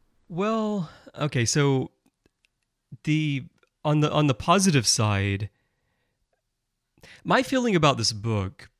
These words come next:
sort of started to decline as I went through the book. Like, early on, I feel like, "Okay,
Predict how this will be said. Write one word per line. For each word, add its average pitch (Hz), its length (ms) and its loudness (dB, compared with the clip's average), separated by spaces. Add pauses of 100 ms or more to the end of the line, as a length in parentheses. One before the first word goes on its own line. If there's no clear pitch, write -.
sort 131 320 -2
of 110 260 -4
started 120 480 0
to 120 120 0
decline 113 760 -4
as 113 140 0
I 110 60 0
went 107 180 -4
through 107 180 -6
the 107 80 -6
book. 139 380 -6 (400)
Like, 120 260 -6
early 139 300 2
on, 120 300 2
I 107 100 -2
feel 113 200 -8
like, 104 280 -4
"Okay, 120 400 -6